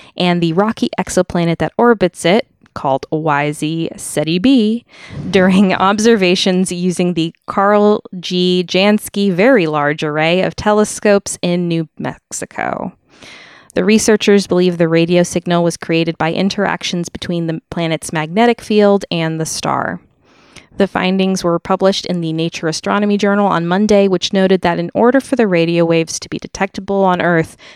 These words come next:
they must be extremely strong. Quote,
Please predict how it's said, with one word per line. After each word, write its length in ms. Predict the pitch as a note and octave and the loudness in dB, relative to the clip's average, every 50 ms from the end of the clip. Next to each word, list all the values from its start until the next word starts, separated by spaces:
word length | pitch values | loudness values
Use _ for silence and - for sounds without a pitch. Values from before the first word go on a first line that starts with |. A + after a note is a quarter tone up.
| _ - | _ -8
they 140 | - E3 E3 | -6 -4 -2
must 320 | E3+ E3 D#3 - - - | -2 -2 -4 -4 -6 -8
be 200 | - E3 - - | -8 -6 -6 -6
extremely 800 | E3+ - - - - - - F3 F3+ F3+ F3 E3+ D#3+ D3+ C3+ B2+ | -6 -8 -8 -12 -10 -8 -6 -4 -2 -2 -2 -2 -4 -6 -6 -6
strong. 600 | - - - - D#3+ D3+ C#3 A#2+ E2 - - - _ _ _ _ _ _ - - - - - - - - - _ _ - | -8 -8 -6 -4 -2 0 0 -2 -2 -6 -8 -14 _ _ _ _ _ _ -20 -20 -20 -20 -20 -20 -20 -20 -20 _ _ -4
Quote, 240 | - A3 G#3 - | 0 0 0 0